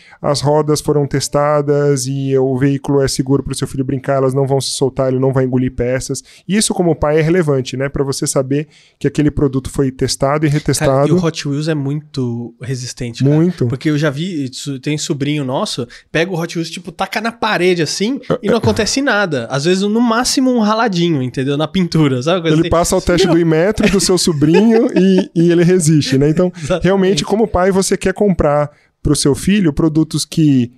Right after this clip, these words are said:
Speaker 1: que são resistentes, que não oferecem risco pra ele. Então, é, é, é bom como pai você ser alvo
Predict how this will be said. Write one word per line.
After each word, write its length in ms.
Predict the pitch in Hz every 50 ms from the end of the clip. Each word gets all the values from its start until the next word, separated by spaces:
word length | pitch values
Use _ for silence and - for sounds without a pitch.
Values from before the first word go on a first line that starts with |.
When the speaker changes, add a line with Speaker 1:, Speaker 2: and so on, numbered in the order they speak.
| _ _
Speaker 1:
que 120 | - 156
são 180 | - - 160 160
resistentes, 680 | 151 151 139 131 127 117 - - 143 151 170 196 - -
que 100 | - 165
não 120 | 156 156
oferecem 480 | 143 - 156 143 143 139 - - 143 131
risco 340 | 117 127 139 135 - - 123
pra 180 | - 131 120
ele. 280 | 120 120 131 143 165 165
Então, 320 | 147 - 147 147 151 - -
é, 180 | - - - -
é, 340 | 127 131 127 127 - 127 131
é 60 | 123 120 120 - - _ _
bom 360 | 123 127 151 165 185 208 196
como 260 | - - 160 156 147
pai 220 | - 156 147 143
você 260 | 135 135 135 - - 131
ser 340 | - - - 139 139 -
alvo 440 | - 143 147 151 151 123 127 127 -